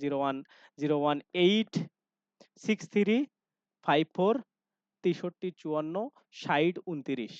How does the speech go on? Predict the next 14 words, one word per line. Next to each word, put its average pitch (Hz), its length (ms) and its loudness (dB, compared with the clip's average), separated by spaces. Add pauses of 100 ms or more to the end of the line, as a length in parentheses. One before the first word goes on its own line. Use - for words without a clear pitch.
(280)
ঠিক 285 180 0
আছে? - 120 -8 (120)
এই 165 120 4
নাম্বারটা, 113 320 -4 (140)
এটা 143 160 -2
একটা 139 120 -4 (120)
স্ক্রিনশট 120 460 -10
নাও, 110 100 -16 (720)
নিলে? 247 220 4 (340)
তাইলে 147 300 2
হচ্ছে 160 240 -4 (260)
এটা 139 140 -2 (100)
চুয়ান্ন, 156 360 0 (1400)
ফাইভ 131 220 0